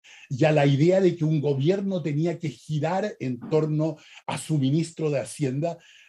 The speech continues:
la verdad es que eso nunca fue tan evidente en los gobiernos anteriores, fuese de la Concertación o en, en los gobiernos de derecha. Siempre fueron personajes importantes,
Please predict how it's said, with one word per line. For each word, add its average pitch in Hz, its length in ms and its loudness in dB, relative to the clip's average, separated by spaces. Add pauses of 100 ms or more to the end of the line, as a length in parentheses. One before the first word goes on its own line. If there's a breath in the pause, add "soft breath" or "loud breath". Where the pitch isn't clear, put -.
la 170 220 4
verdad 180 380 2
es - 100 -2
que 226 140 -4
eso 208 240 2
nunca 220 380 2
fue 175 240 -2
tan 175 500 -4
evidente 139 840 -4
en 123 100 -6
los 120 100 -6
gobiernos 151 680 -2 (320)
anteriores, 120 760 -4 (400)
fuese 135 220 -10
de 131 80 -6
la 120 140 -10
Concertación 165 920 0 (300 loud breath)
o 120 160 0
en, 120 160 -4
en 117 160 0
los 110 140 -2
gobiernos 127 440 0
de 117 120 0
derecha. 175 440 2 (140 loud breath)
Siempre 220 320 2
fueron 180 240 2
personajes 156 500 0
importantes, 151 720 0